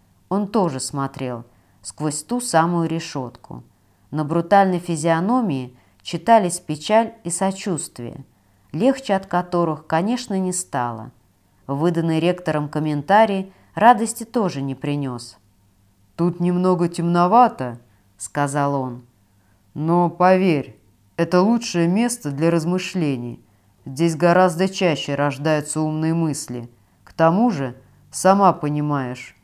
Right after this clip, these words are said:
учитывая твою способность телепортации, оставить тебя на свободе не могу". Я очень хотела ответить, но слов не нашлось. Вернее, слова-то были, но эмоции зашкалили,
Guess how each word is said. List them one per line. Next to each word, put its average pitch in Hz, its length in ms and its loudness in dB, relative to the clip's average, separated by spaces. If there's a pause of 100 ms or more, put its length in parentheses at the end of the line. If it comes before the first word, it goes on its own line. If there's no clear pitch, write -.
(220)
учитывая 175 560 0
твою 165 240 2
способность 165 720 0
телепортации, 160 1080 0 (280)
оставить 180 640 2
тебя 165 260 -2
на 165 100 -2
свободе 170 580 0
не 170 120 0
могу". 160 500 0 (960)
Я 202 220 4
очень 220 300 0
хотела 156 520 0
ответить, 185 640 -2 (400)
но 165 100 0
слов 269 400 2
не 202 100 -2
нашлось. 156 680 -4 (540)
Вернее, 165 420 0
слова-то 165 580 2
были, 160 500 -2 (300)
но 160 160 2
эмоции 190 460 0
зашкалили, 180 960 0